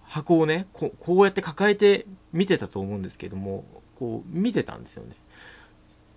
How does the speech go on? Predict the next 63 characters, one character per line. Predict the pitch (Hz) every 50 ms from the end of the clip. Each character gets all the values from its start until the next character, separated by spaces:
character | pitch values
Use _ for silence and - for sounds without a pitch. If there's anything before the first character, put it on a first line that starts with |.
| _ -
そ | 247
し | - -
た | 285 269
ら、 | 196 127 - - - - - - - -
そ | - 135 117
の、 | 113 107 104 101 98 101 - - - - - - - - - - - - - - - - -
お | - 143
店 | 151 143 160 151
の | 131 131 131 127 104 - - -
主 | - - 147 139
人、 | 113 104 95 92 80 - - - - -
あ | - 92 85
の、 | 78 76 69 67 67 69 69
も | 80 - 135 160 180 170 131 95 90 85 - - - - - -
う | - 110
お | 120
じ | 143 180
い | 151
さ | - 110 92
ん | 90
み | 85
た | - 85
い | 78
な | 78
人 | - - -
だ | 101 92
っ |
た | - - -
ん | 73
で | 80
す | - -
け | - 95
ど | 95
も、 | 107 117 117 107 104 104 104 - 95
お | 131
じ | 135 143
い | 135
さ | - -
ん | 185
が | 170 -
ト | - 120
コ | 131 131
ト | 151 139
コ | 131 117
ト | 135
コ | - 127 135
っ | 135
て | _ _ _ -
聞 | - - 107 98 90
い |
て、 | - - 131 143 143 131 120 98 - _ _ _ -
「僕 | 143 180 208 185
一 | 170 - - 240
人 | 196
で | 180 147
来 | - -
た | 156 139
の？」 | 117 113 113
っ | 110 _ _ _ -
て | - 98 98 95 - - - - _ _ _ _ _ _ _ _ _ _ -
言 | 120 117
わ | 117 117 117
れ | 113 113